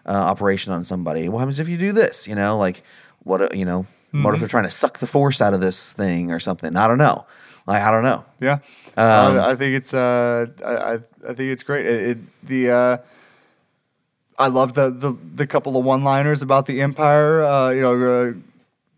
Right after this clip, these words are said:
Speaker 2: Grief Cargo tries, tries to pay him in, uh, in Imperial credits,
Speaker 1: Yeah.
Speaker 2: and he's like, "Uh, I don't know if you heard, but the,
Speaker 1: <laughs>
Speaker 2: the Empire is, uh, is gone,
Speaker 1: Yeah.
Speaker 2: uh, and has been gone for a while." And he's like, "Yeah, people still spend the Imperial credits. They still, they still spend," is what, you know, what he
Speaker 1: Yeah.
Speaker 2: said.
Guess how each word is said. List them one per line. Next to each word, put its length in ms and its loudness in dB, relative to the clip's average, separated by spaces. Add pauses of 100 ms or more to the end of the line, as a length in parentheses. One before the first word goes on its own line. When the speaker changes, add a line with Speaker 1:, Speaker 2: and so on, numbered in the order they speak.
(140)
Speaker 2:
Grief 260 0
Cargo 360 4
tries, 300 2
tries 300 2
to 60 -8
pay 280 4
him 180 2
in, 220 0
uh, 100 4
in 140 0
Imperial 420 2
credits, 500 4
Speaker 1:
Yeah. 60 4
Speaker 2:
and 80 2
he's 180 0
like, 300 4
"Uh, 60 4
I 240 4
don't 100 0
know 60 2
if 100 -8
you 80 -8
heard, 380 0
but 120 -4
the, 60 4
Speaker 1:
<laughs> 340 4
Speaker 2:
the 140 4
Empire 520 6
is, 280 2
uh, 60 4
is 280 2
gone, 360 6 (100)
Speaker 1:
Yeah. 160 6 (160)
Speaker 2:
uh, 40 4
and 100 0
has 180 4
been 140 -2
gone 180 2
for 80 -4
a 40 0
while." 180 4
And 80 0
he's 160 0
like, 180 4
"Yeah, 300 8
people 320 -2
still 260 2
spend 400 2
the 80 2
Imperial 340 0
credits. 360 2
They 140 0
still, 260 0
they 140 0
still 220 0
spend," 520 2
is 120 -8
what, 60 -4
you 60 -2
know, 100 0
what 120 2
he 140 -2
Speaker 1:
Yeah. 120 6
Speaker 2:
said. 140 0